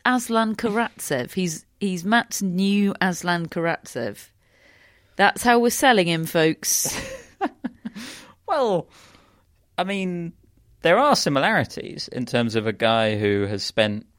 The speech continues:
Speaker 2: quite a number of years grinding away and suddenly has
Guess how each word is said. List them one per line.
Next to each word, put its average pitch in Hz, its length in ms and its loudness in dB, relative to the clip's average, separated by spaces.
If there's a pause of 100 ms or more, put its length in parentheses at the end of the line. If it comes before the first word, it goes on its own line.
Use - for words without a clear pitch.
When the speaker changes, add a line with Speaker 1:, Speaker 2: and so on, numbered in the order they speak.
(560)
Speaker 2:
quite 131 260 2
a 110 40 2
number 113 500 0
of 107 80 0
years 110 580 0 (520)
grinding 113 480 2
away 107 580 0
and 107 240 -6
suddenly 107 520 -2
has 104 520 -4